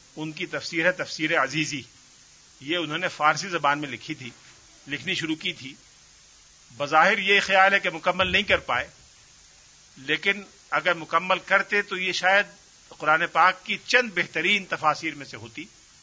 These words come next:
جتنا حصہ چھپا ہے وہ بھی غیر معمولی ہے، لیکن وہ فارسی میں تھی، اس کا ایک قدیم اردو ترجمہ موجود ہے، لیکن وہ بڑا پرانی زبان میں ہے اور آج کل کے قارئین کو اس کے پڑھنے میں ایک، آ، مشکل محسوس ہوتی ہے۔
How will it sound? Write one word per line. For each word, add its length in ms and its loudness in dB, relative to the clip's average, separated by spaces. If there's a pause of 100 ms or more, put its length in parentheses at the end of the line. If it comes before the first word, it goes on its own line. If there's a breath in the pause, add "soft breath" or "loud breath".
(120)
جتنا 280 -2
حصہ 240 -2
چھپا 300 4
ہے 60 4
وہ 140 -4
بھی 100 -4
غیر 180 2
معمولی 420 -2
ہے، 140 -14 (920)
لیکن 280 -6
وہ 40 -6
فارسی 400 0
میں 180 -2
تھی، 120 -8
اس 180 -10
کا 100 0
ایک 180 0
قدیم 400 0
اردو 240 -6
ترجمہ 520 0 (400)
موجود 380 -8
ہے، 180 -12 (360)
لیکن 180 -8
وہ 40 -6
بڑا 200 4
پرانی 300 4
زبان 340 2
میں 100 -8
ہے 120 -12 (640)
اور 160 0
آج 280 4
کل 180 0
کے 140 0
قارئین 500 0
کو 140 -12
اس 100 -10
کے 60 -12
پڑھنے 280 -4
میں 220 -4 (440)
ایک، 200 -4 (200)
آ، 20 -12 (300)
مشکل 300 -4
محسوس 320 -6
ہوتی 320 -10
ہے۔ 80 -12